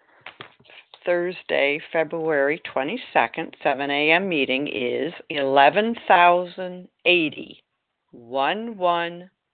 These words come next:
zero eight zero. We will now close with the reading from the Big Book on page one sixty-four, followed by the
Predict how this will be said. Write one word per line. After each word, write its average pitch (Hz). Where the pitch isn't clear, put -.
zero 165
eight 139
zero. 110
We 214
will 220
now 220
close 214
with 208
the 202
reading 185
from 165
the 160
Big 185
Book 147
on 151
page 147
one 139
sixty-four, 143
followed 139
by 131
the 127